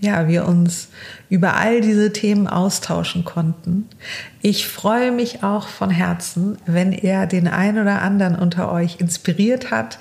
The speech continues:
ein bisschen mehr raus aus der Comfortzone zu gehen oder inspiriert hat, mal wieder, ja, außerhalb der eigenen Box zu träumen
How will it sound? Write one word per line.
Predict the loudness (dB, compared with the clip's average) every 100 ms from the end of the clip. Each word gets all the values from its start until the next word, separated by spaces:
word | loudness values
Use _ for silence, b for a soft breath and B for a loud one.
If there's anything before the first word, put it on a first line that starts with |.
| B B -2
ein | 0 2
bisschen | 0 0 2
mehr | 4 2 2
raus | 0 -2 -4
aus | -4 -4 -4
der | -6
Comfortzone | -4 -6 -6 -4 -4 -2 -2 -2
zu | -2 -2
gehen | 0 0 0 -2 -2
oder | 0 2 0 0
inspiriert | 0 -2 -2 0 2 2 2 0 -2
hat, | -2 -2 -10 B B B -2
mal | 2 2
wieder, | 2 2 0 2 0 -4 B B B B -6
ja, | -2 0 0
außerhalb | 0 0 0 -2 -2
der | -2 0
eigenen | 0 0 2 0
Box | -2 -2 -4 -2
zu | -4
träumen | -4 -2 0 2 2 2 2